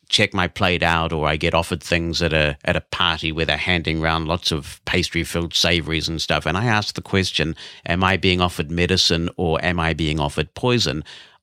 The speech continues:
I, I'm pretty good at staying on track just based on that simple question for me. That, <laughs> that, that seems to work. But how did we get it so wrong?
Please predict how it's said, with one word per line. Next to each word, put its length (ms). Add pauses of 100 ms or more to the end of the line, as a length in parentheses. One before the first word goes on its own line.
I, 300
I'm 100
pretty 280
good 260
at 140
staying 340
on 140
track 240
just 260
based 280
on 160
that 140
simple 300
question 460
for 140
me. 120
That, 160 (100)
<laughs> 100
that, 180
that 200
seems 300
to 80
work. 360 (520)
But 220 (240)
how 320
did 340
we 300
get 280
it 160 (300)
so 400
wrong? 560